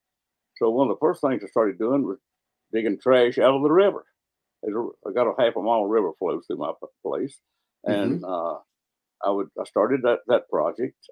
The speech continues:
Speaker 1: Um, I've got some help on it, and then we started cleaning up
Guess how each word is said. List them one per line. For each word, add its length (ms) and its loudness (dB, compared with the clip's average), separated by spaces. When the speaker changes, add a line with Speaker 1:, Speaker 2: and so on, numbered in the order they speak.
Speaker 1:
Um, 640 0
I've 120 -10
got 180 2
some 140 -2
help 300 2
on 240 -2
it, 160 -2
and 260 -4
then 540 2
we 140 0
started 500 0
cleaning 380 -2
up 180 0